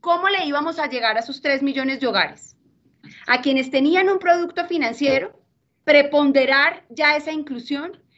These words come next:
y a quienes no lo tuvieran, dos estrategias rápidas para atenderlo, que fue, era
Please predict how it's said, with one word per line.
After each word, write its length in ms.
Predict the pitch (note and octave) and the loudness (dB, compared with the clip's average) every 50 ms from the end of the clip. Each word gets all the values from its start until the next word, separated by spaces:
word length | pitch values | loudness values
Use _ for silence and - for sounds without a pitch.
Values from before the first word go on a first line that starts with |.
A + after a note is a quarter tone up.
| _ _ _ _ _ | _ _ _ _ _
y 80 | C#4 D#4+ | 0 2
a 100 | D#4 D#4 | 2 2
quienes 320 | E4 E4 D#4+ D4+ D4 C#4+ D4 | 2 0 0 0 0 0 4
no 180 | D#4+ E4+ E4+ | 6 6 6
lo 140 | F4 F#4+ F#4+ | 6 4 0
tuvieran, 540 | G4 G4 E4+ D#4 D4 D4 C#4+ C#4+ D#4 F4 F#4+ G4+ - _ _ _ _ _ | -2 -2 -2 0 2 2 4 4 2 0 -2 -4 -10 _ _ _ _ _
dos 320 | B3 A#3+ E4+ E4 D#4+ D#4+ | 2 6 6 6 6 6
estrategias 920 | F4+ F#4 - - F4+ E4 D#4 - C#4 C4+ C4+ C4+ D4+ D4+ D4+ D#4+ - - _ _ _ _ _ _ _ - | 0 -6 -6 -2 -2 -2 0 0 -2 -2 -2 -4 -4 -4 -4 -4 -6 -10 _ _ _ _ _ _ _ -12
rápidas 680 | D4 - E4 F4 F4+ F4+ - F#4+ G4 G4+ G#4+ G4+ - | -2 2 4 6 6 4 2 -2 -2 -2 -4 -6 -6
para 200 | - D#4 C#4+ C4 | -6 -4 -2 -2
atenderlo, 720 | B3 B3+ B3+ A3+ A#3 A3+ C4 C4+ C4+ C4 D4 D#4+ E4 E4 - | -4 -4 -6 -10 -4 -2 0 0 0 0 -2 -4 -4 -4 -2
que 260 | - D4 C4+ B3 A#3+ B3+ | 2 2 2 2 2 2
fue, 360 | C#4+ C#4+ C4+ C4 A#3 C#4 C4+ | 4 4 4 4 4 2 2
era 240 | A3+ F#3+ D#3+ E3 - | 2 0 -4 -6 -12